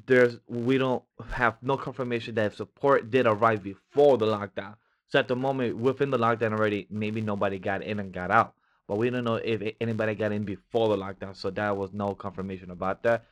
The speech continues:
We hope some did. We hope we saw some heroes internationally, like Cat the Celebrity and other heroes.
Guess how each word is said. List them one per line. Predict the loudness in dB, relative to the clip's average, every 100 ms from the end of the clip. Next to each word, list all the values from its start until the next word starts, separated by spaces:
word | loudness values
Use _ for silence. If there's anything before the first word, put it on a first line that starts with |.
| _ 0
We | 4
hope | 8 6 4 -2
some | 2 4
did. | 6 6 6
We | 4 -2
hope | 0 0 0
we | -2
saw | -2 -4
some | -4
heroes | -2 0 0
internationally, | -2 -6 -2 -2 -2 -2 -2 -4 _ _
like | -2 2 2 0 -4 _ _ _ _ _ -4
Cat | -2 -2
the |
Celebrity | 2 4 6 4 4 0
and | -2
other | -2 -4 -4
heroes. | -2 2 4 2